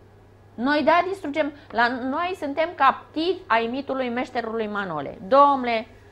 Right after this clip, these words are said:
ce construim ziua, dărâmăm noaptea. Asta facem de când, mă știu eu, de când, din nouăzeci de fapt, că parcă înainte nu era chiar așa. Înainte nu era libertate de exprimare, libertate de circulație,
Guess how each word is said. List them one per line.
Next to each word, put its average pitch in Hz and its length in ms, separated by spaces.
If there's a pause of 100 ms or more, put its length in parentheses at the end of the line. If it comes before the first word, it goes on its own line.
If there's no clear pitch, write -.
(200)
ce 392 260
construim 311 800
ziua, 349 320
dărâmăm 302 500
noaptea. 208 520 (1400)
Asta 277 340
facem 349 600 (580)
de 269 320
când, 349 340 (240)
mă 392 120
știu 415 140 (100)
eu, 180 180 (1120)
de 202 160
când, 294 420
din 269 280
nouăzeci 294 440
de 165 160
fapt, - 260
că 170 160
parcă 180 280
înainte 208 480
nu 180 80
era 160 180
chiar 156 160
așa. - 240 (560)
Înainte 247 320
nu 277 120
era 208 180
libertate 190 440
de 190 120
exprimare, 185 600
libertate 185 460
de 185 140
circulație, 185 720